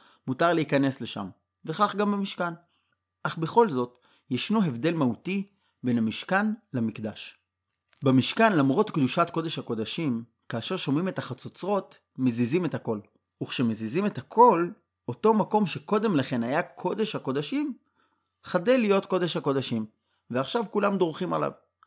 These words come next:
האנשים והנשים, הזבים והזבות, הנידות והיולדות, כולם עוברים ודורסים בו. זאת ועוד,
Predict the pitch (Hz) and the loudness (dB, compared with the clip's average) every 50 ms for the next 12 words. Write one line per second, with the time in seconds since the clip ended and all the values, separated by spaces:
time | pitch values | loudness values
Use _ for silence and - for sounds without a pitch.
0 | _ _ _ - 135 123 117 113 - - 214 233 220 160 131 127 117 117 110 - | _ _ _ -2 0 0 0 -2 -2 -2 0 0 2 2 2 0 0 -2 -4 -4
1 | - 202 220 220 202 160 139 113 120 117 113 160 196 208 214 190 156 135 123 107 | -2 0 0 0 0 0 -2 0 -2 -2 -2 0 -2 0 0 0 0 0 0 0
2 | 117 113 131 185 202 196 - - 143 123 123 123 117 139 180 196 190 - - 131 | -4 -2 0 0 2 0 0 -2 -2 0 0 0 0 0 0 0 0 -2 0 0
3 | 127 123 120 120 123 156 202 208 208 - _ - - - _ _ _ - 151 156 | 2 2 2 0 2 0 0 0 -2 -4 _ -20 -20 -20 _ _ _ 4 6 8
4 | 170 214 240 254 233 214 165 147 135 127 135 170 170 160 143 123 123 113 107 - | 10 10 8 8 6 4 4 2 2 4 2 2 2 2 2 2 0 -2 -2 -2
5 | - 120 110 101 98 90 - _ _ _ _ _ _ _ - - _ _ 110 107 | -2 0 0 -2 -4 -6 -12 _ _ _ _ _ _ _ -20 -20 _ _ 0 2
6 | 139 147 143 127 117 123 165 226 202 131 104 | 2 2 2 0 2 4 4 4 2 2 -2